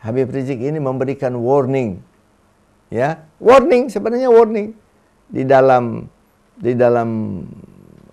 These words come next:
uh, uang kertas yang baru itu ada logo yang menyerupai logo Palu Arit. Ini kan warning. Subhanallah. Tapi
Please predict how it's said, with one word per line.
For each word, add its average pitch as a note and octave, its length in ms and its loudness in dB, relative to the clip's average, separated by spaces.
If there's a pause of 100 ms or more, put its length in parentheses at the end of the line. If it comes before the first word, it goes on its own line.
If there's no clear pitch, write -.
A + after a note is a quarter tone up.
(200)
uh, G2 800 -10 (300)
uang A#2+ 240 0
kertas A#2+ 400 -6
yang A#2 220 -4
baru A2+ 260 -2
itu E3 400 -6 (960)
ada G#2+ 800 0 (880)
logo B2+ 680 4 (120)
yang A2+ 200 -6
menyerupai G#2 840 -2 (480)
logo G#2+ 200 -4
Palu A2 280 -2
Arit. A2 280 -4 (180)
Ini D#4+ 300 -4
kan F4+ 200 -6
warning. G3 680 0 (640)
Subhanallah. - 920 -18 (1500)
Tapi C#4 200 2